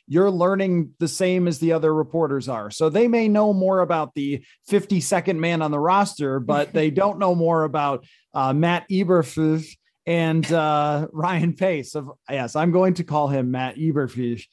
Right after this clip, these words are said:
Speaker 2: And you're gonna
Speaker 1: Or, uh,
Speaker 2: call, you're gonna call Ryan Poles Ryan Pace because
Speaker 1: Oh, yeah, that's
Speaker 2: R P
Speaker 1: right.
Speaker 2: and R P.
Speaker 1: That's right.
Speaker 2: Makes
Speaker 1: Ryan
Speaker 2: sense.
Speaker 1: Poles. That's right.
Speaker 2: Do you
Speaker 1: Well,
Speaker 2: think that they had to, like, take his whole nameplate off the door at Halas Hall? They could have just taken, like, the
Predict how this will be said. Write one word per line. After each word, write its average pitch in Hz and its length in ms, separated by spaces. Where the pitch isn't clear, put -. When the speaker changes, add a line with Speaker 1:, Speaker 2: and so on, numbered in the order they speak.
Speaker 2:
And 208 120
you're 214 120
gonna 233 180
Speaker 1:
Or, - 40
uh, - 20
Speaker 2:
call, 202 520
you're 208 160
gonna 202 160
call 190 220
Ryan 180 300
Poles 175 320
Ryan 165 320
Pace 165 420
because 160 460
Speaker 1:
Oh, 254 140
yeah, 302 220
that's 247 40
Speaker 2:
R - 40
P 180 140
Speaker 1:
right. 170 380
Speaker 2:
and 190 200
R 156 240
P. 143 480
Speaker 1:
That's 170 180
right. 220 220
Speaker 2:
Makes 185 160
Speaker 1:
Ryan 175 180
Speaker 2:
sense. 156 200
Speaker 1:
Poles. 165 480
That's 135 220
right. 131 180
Speaker 2:
Do - 60
you 262 140
Speaker 1:
Well, 160 120
Speaker 2:
think 262 220
that - 180
they 285 180
had 226 280
to, 254 100
like, 196 300
take 185 320
his 175 220
whole 175 280
nameplate 170 520
off 180 240
the 185 60
door 185 460
at 180 240
Halas 180 380
Hall? 175 260
They 175 100
could 180 100
have 170 80
just 175 160
taken, 175 400
like, 160 240
the 160 280